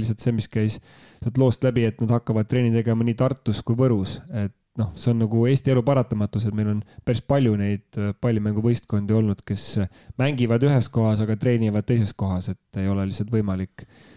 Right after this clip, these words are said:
kogu treeningprotsessi läbi viia selles, selles kohas. Et need olid huvitavad ja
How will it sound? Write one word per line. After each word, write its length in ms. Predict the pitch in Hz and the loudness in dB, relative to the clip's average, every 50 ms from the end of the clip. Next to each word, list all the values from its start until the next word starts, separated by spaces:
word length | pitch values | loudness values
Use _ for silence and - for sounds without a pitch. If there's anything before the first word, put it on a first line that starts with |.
| _ _ _ _ | _ _ _ _
kogu 240 | - 127 113 117 | 0 2 4 4
treeningprotsessi 800 | 110 113 113 113 107 - - - 113 - - 113 107 - - 110 | 4 4 2 0 -2 -2 -2 -4 -2 0 0 -2 -2 -2 -2 -2
läbi 220 | 110 120 110 113 101 | -2 0 0 0 0
viia 240 | 98 98 95 95 92 | 0 0 0 0 -2
selles, 320 | 98 101 95 95 95 95 - - - - | -2 -2 -4 -4 -4 -6 -8 -12 -16 -8
selles 300 | - - 107 107 101 - | -6 -4 -4 -2 -4 -2
kohas. 380 | - 117 113 110 101 98 - - - - - - - - | -2 0 2 2 0 -2 -4 -10 -18 -20 -20 -20 -8 -4
Et 80 | 123 127 | 0 0
need 80 | 139 131 | 2 2
olid 160 | 131 120 120 | 2 2 2
huvitavad 400 | 127 143 147 143 - - 120 120 | 2 2 2 2 2 0 0 0
ja 140 | 143 139 | 2 2